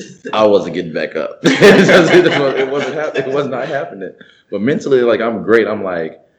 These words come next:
"I just ran a half marathon." And then you see, like, on, I posted on Instagram, I see some of the distance runners, on my, my college teammates, they all saying,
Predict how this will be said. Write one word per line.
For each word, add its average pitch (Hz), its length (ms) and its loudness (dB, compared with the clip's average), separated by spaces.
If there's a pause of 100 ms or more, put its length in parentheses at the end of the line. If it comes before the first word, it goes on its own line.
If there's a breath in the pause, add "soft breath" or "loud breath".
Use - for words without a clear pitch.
(220)
"I 101 60 -16
just 98 140 -14
ran 82 120 -12
a 80 60 -14
half 95 220 -10
marathon." 104 420 -6 (1000)
And 87 100 -10
then 92 100 -4
you 98 80 -2
see, 101 160 -2
like, 95 200 0
on, 95 80 0 (120)
I - 40 -14
posted 98 260 0
on 98 120 -2
Instagram, 95 460 -2
I 95 40 -2
see 101 100 -6
some 95 220 -4
of 90 60 -2
the 82 60 -4
distance 104 280 0
runners, 104 280 0
on 98 140 0 (360)
my, 90 80 -4
my 92 40 -8
college 104 360 4
teammates, 113 420 0
they 92 120 -2
all 98 160 4
saying, 95 380 -4